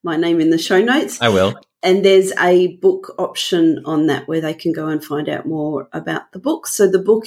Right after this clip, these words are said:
Speaker 1: is focused on leaders in the business. So it's your, your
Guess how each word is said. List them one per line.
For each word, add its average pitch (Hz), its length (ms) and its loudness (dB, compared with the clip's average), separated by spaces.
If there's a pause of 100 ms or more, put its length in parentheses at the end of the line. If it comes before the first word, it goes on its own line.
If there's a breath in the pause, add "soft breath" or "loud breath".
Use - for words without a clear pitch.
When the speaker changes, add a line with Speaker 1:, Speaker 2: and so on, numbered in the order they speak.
(120)
Speaker 1:
is 165 480 4
focused 160 720 -2
on 151 420 0 (200)
leaders 135 480 0 (440 loud breath)
in 160 180 4
the 147 100 2
business. 151 440 -2
So 151 180 2
it's - 280 -4
your, 143 300 0
your 143 400 -2